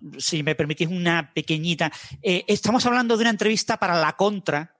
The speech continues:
de La Vanguardia. Eh, acordaros que las entrevistas para La Contra de un periódico,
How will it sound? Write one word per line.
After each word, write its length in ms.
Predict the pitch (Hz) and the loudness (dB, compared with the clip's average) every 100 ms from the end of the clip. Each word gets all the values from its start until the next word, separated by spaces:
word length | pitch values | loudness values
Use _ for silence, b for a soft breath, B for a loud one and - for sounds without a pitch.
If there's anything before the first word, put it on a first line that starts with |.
| - | -16
de 340 | 143 147 135 | -4 -2 0
La 80 | 135 | 0
Vanguardia. 500 | 139 139 196 190 262 _ _ B B B B - | 0 2 0 0 -6 _ _ B B B B -2
Eh, 280 | 170 156 214 | 2 2 2
acordaros 400 | 175 170 190 247 | 0 2 2 0
que 120 | - | 0
las 100 | 226 | 0
entrevistas 520 | 196 190 175 180 247 | -2 -2 0 0 -2
para 160 | 233 220 | 0 2
La 100 | 196 | 2
Contra 240 | 202 214 | 0 2
de 60 | 214 | 2
un 60 | 208 | 2
periódico, 600 | 202 247 196 208 - | 2 2 0 -4 -6